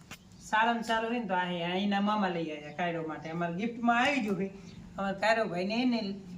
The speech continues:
લગનગાળો બહુ મસ્ત મજાનો થઈ જશે. આ એના મામા લઈ આયા હતા. અને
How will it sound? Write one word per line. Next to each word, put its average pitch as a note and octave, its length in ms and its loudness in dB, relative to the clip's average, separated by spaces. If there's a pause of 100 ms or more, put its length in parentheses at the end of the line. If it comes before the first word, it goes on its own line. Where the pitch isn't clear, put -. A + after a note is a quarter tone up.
(160)
લગનગાળો G3+ 500 2
બહુ G3 200 0
મસ્ત A3 300 0
મજાનો F#3 340 -2
થઈ G#3+ 180 -4
જશે. D3+ 360 -6 (580)
આ F#3+ 40 -2
એના F#3+ 160 0
મામા A3+ 280 4
લઈ G3 180 0
આયા F#3 120 -2
હતા. F3+ 220 -6 (640)
અને G3 180 -2